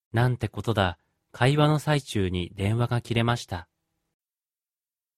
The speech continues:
電波。すみませんが、電波がほとんどないので、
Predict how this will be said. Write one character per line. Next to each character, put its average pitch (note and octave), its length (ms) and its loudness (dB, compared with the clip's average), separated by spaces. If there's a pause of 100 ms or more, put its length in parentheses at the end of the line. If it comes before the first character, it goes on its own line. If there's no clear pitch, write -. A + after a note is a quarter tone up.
(120)
電 C#3 220 0
波。 E2+ 260 -4 (1500)
す - 200 -4
み C3+ 120 6
ま C#3+ 140 2
せ C#3+ 160 0
ん B2 100 2
が、 F2+ 260 2 (380)
電 C#3 200 6
波 A#2 140 0
が G2+ 100 0
ほ G2+ 140 -4
と C#3+ 160 2
ん C#3+ 80 0
ど A#2 100 2
な G#2 160 4
い A2 60 2
の F#2 140 -2
で、 E2 240 -2